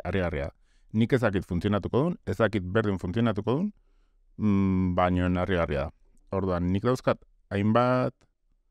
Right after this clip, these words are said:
eh, bideo daukatenak audio bastante kaskatua, eta horiekin probatuko dut.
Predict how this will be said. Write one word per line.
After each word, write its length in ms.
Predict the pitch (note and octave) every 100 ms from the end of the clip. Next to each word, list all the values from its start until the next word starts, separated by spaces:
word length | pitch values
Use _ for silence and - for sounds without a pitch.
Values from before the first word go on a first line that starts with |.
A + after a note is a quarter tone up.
| _ _ _ _ _
eh, 220 | A#2 A#2+ A#2
bideo 460 | C#3 A#2+ E2+ E2+ - _ _ _ _ _ _ _ _ -
daukatenak 600 | G2 E2+ F#2 A2 A#2+ A#2 -
audio 280 | B2 C3 A#2+
bastante 420 | - - F#2+ B2 -
kaskatua, 560 | - A#2+ - B2 C#3 C3 - - _ _ - _ _ _ -
eta 220 | B2 B2+
horiekin 320 | G#2 F#2+ F2
probatuko 340 | D#2 C#2 - E2
dut. 140 | -